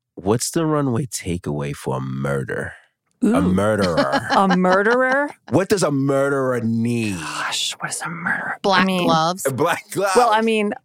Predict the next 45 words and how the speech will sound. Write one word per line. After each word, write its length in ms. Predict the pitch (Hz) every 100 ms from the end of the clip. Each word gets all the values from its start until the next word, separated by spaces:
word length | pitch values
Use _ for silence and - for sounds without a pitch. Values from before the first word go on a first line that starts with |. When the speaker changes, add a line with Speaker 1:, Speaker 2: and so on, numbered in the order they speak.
| -
Speaker 2:
I 60 | 196
guess 240 | 220 240
another 540 | 226 185 185 208 196 - _
more 260 | 165 165 160
modern 540 | 156 151 156 160 156
murder 560 | - 156 151 151 156 170
that's 200 | 160 -
been 140 | 170
happening 480 | 175 156 - 156 156
in 120 | 160
the 60 | 170
South 340 | - 156 165
is 140 | 151 -
the 80 | 156
whole 180 | 156
Murdaugh 520 | 151 151 151 156 165 - - - - -
saga, 560 | - 185 175 196 196 208
Speaker 1:
Yeah. 200 | 208 196
Speaker 2:
right? 220 | 180 190 202
Speaker 3:
Oh, 120 | 180
of 100 | 196 -
course. 300 | 151 196 180
Speaker 2:
So 580 | - 214 190 175 175 - _ - - - - - - - -
I 100 | 214
would 180 | 247 202
think 320 | 208 190 - _ -
if 160 | 151
you're 100 | 185
a 40 | 208
murderer, 440 | 175 165 156 147
you 140 | 143 151
want 140 | 147
to 60 | 147
have 180 | 135 - -
lots 360 | 147 151 -
of 100 | 151
the 80 | 151
same 420 | 139 - 160 165
exact 460 | 160 147 147 131 -
shirt, 300 | - 143 - _ _
right? 220 | 156 151 -
If 120 | 165
you 60 | 180
got 220 | 170 -
caught 380 | - 208 170